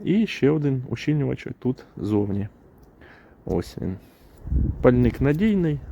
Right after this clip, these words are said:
ломатись нема чого. Один тут є ось такий болтик під викрутку плюсову, який з часом потрібно просто перевіряти, щоб він десь в дорозі не відкрутився.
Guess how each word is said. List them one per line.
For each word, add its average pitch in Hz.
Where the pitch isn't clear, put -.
ломатись 131
нема 110
чого. 160
Один 127
тут 123
є 113
ось -
такий 110
болтик 180
під 147
викрутку 135
плюсову, 123
який 151
з -
часом 175
потрібно 127
просто 135
перевіряти, 120
щоб -
він 110
десь 113
в 117
дорозі 117
не 107
відкрутився. -